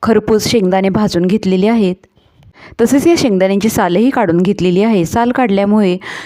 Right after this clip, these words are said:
चटणीचा रंग अगदी पांढरा शुभ्र राहतो. आता यामध्ये एक वाटी भाजकी चण्याची डाळ घालून घेऊया.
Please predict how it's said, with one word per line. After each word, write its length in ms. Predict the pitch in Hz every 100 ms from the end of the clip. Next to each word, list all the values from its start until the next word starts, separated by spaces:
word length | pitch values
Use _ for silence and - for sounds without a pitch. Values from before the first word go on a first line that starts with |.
| - 220
चटणीचा 440 | 214 208 220 254
रंग 220 | 240 190
अगदी 300 | 180 180 196
पांढरा 340 | 196 180 160 170
शुभ्र 280 | 233 220 226
राहतो. 400 | 208 156 160 160 - - _ _ _ _ _ - - -
आता 180 | 202
यामध्ये 440 | 214 202 220 247 226
एक 340 | - 196 202
वाटी 320 | 214 240 190
भाजकी 380 | 180 214 - 196
चण्याची 380 | 185 196 180 214
डाळ 240 | 208 202 202
घालून 320 | 202 160 180
घेऊया. 380 | 208 185 156